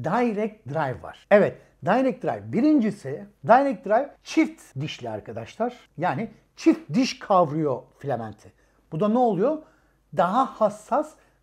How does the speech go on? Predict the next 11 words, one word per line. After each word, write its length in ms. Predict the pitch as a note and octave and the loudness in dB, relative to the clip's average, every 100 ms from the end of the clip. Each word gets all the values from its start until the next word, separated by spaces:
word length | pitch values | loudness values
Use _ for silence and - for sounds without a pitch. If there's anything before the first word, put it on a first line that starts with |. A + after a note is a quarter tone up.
| F3 | 0
ve 220 | C4+ - C3+ B2+ | 2 0 -8 -4
daha 560 | E3+ E3 C4+ C4+ - _ _ - | 0 0 2 0 -2 _ _ -8
güzel 480 | D#3 C#3+ B3+ D4+ C#4+ _ _ _ _ - | -6 2 4 2 -2 _ _ _ _ -6
filamenti 540 | G#3+ F#3 E3 D#3 D4+ | -2 0 -2 -4 -6
itebiliyor. 600 | - - - C#3+ G#2 F2+ - _ _ | -8 -12 -8 -8 -8 -16 -20 _ _
Yine 420 | B3 D#4 E4 F3 D3+ | 2 4 4 0 -2
Direct 460 | B3+ E4 C#4+ - | 2 2 2 0
Drive 300 | A#3 B3+ A#3+ | 2 4 4
olmasının 720 | - A3+ A#3 A3+ A3 A#3 G#3+ - | 4 2 2 -2 -2 -2 -2 -4
çok 400 | - A#3+ - G3+ | -6 -8 -6 -2
büyük 180 | G#3 | 0